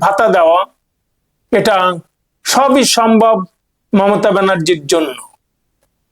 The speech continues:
কারণ একবার তোষণ করতে পারলেই সেকুলার হওয়া যায়, আর সেই স্বীকৃতিটা চারিপাশে যারা আছে তারা সঠিকভাবেই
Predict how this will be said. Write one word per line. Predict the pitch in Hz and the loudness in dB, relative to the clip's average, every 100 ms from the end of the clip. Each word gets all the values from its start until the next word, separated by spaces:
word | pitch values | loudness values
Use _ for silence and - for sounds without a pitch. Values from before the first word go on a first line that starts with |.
| _ _ | _ _
কারণ | 208 262 285 285 294 - _ _ _ _ _ _ _ _ _ - | -2 2 2 4 2 -2 _ _ _ _ _ _ _ _ _ -2
একবার | 214 190 226 208 | 0 2 0 -2
তোষণ | 262 226 302 294 | -2 0 2 2
করতে | 285 285 247 - | 0 0 -2 0
পারলেই | 233 220 196 175 175 175 _ _ _ _ _ _ _ _ | 0 2 2 2 0 -4 _ _ _ _ _ _ _ _
সেকুলার | - 226 220 247 220 180 | -2 0 2 2 2 2
হওয়া | 190 180 156 | 0 0 0
যায়, | - - _ _ _ _ _ - | -4 -4 _ _ _ _ _ -4
আর | 190 190 | -2 0
সেই | 247 233 - | 2 2 0
স্বীকৃতিটা | - 294 294 285 254 302 214 180 165 170 _ _ _ _ _ _ | 0 0 0 0 0 2 2 2 0 -2 _ _ _ _ _ _
চারিপাশে | - 208 226 247 240 254 214 | -2 0 2 2 2 2 2
যারা | 220 202 185 | 2 2 0
আছে | 196 - 180 175 175 _ _ _ - | 0 0 0 0 -6 _ _ _ -2
তারা | 196 190 - | 0 0 -2
সঠিকভাবেই | 196 233 180 185 180 180 | 0 2 2 2 2 2